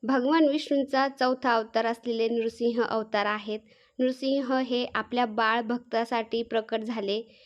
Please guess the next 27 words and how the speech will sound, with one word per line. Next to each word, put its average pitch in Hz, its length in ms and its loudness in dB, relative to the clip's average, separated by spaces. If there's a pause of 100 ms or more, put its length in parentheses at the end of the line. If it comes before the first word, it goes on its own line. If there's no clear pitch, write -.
(160)
ही 254 140 2
एक 262 240 -2
कथा 262 180 -4
आपल्याला 226 340 -2
सगळ्यांनाच 220 520 -2
माहिती 233 440 0
आहे. 202 80 -4
बाळ 262 320 4
प्रल्हादाचे 262 760 2
हिरण्यकशिपूपासून 247 1200 0
म्हणजेच 233 500 4
दैत्यांपासून 269 800 0
रक्षण 262 340 0
करण्यासाठी 226 680 0
भगवंताने 220 760 0
हा 240 200 -2
अवतार 220 360 -2
धारण 220 360 -2
केला 220 180 -2
होता 226 360 -4 (260)
आणि 285 220 6
म्हणूनच 302 600 4
बालकांचा 269 680 2
रक्षक 262 400 0 (100)
म्हणून 269 380 4 (340)
जिवतेच्या 269 500 2
प्रतिमेमध्ये 247 920 2